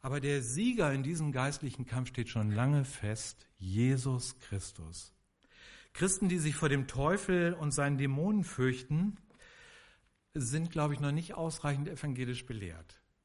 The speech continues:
Also im Neuen Testament ist der Teufel auf dem Rückmarsch. Blumhardt hat von Aufräumarbeiten gesprochen. Ähm, es ist wirklich so, dass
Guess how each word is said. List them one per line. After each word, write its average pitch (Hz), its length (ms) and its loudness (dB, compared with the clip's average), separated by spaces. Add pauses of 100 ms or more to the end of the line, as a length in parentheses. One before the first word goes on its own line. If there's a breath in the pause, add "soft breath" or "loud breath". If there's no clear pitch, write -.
(260)
Also 131 180 -2
im 139 120 0
Neuen 165 260 4
Testament 151 580 0
ist - 220 -4
der 139 160 4
Teufel 160 460 4
auf 156 240 -2
dem 143 120 4
Rückmarsch. 92 720 -4 (480 loud breath)
Blumhardt 151 800 2
hat 143 180 -4
von 135 280 0
Aufräumarbeiten 117 1300 -2
gesprochen. 104 680 -6 (640 loud breath)
Ähm, 135 600 2 (540 loud breath)
es 131 160 0
ist 147 240 -2
wirklich 165 400 0
so, 156 340 4
dass 131 420 -4